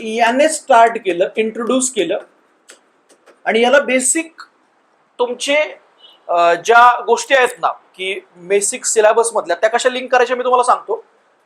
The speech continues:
आधी फ्लो बघूया. त्यानंतर मी सांगितलं की how curricular is equating falsehood with the true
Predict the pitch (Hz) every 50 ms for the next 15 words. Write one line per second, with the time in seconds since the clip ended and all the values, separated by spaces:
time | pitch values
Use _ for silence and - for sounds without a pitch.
0 | _ - 196 208 285 262 - - _ _ _ _ - 262 269 285 277 277 - -
1 | 151 131 123 - - _ _ _ _ _ _ _ _ _ _ _ _ _ _ _
2 | _ 254 285 320 330 330 311 302 - 311 311 302 311 - - 254 233 214 208 -
3 | - 180 202 - - - _ _ _ _ _ _ _ _ _ _ _ - 214 202
4 | 196 233 302 311 - 285 269 277 269 277 277 247 226 233 240 - 254 233 190 233
5 | 233 233 226 254 262 254 - 302 339 330 - - - 240 233 254 269 262 - 302
6 | 320 311 294 302 311 311 294 294 - 202 208 262